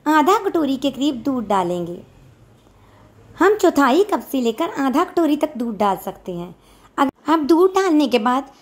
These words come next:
हम फिर से इसे मीडियम फ्लेम पर इसकी भुनाई करेंगे। ये देखिए,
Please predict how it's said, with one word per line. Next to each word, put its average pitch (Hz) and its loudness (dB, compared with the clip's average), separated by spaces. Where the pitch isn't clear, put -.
हम 320 2
फिर 381 4
से 466 0
इसे 254 -2
मीडियम 311 4
फ्लेम 254 -2
पर 269 0
इसकी 320 2
भुनाई 240 0
करेंगे। 180 -6
ये 330 6
देखिए, 240 -2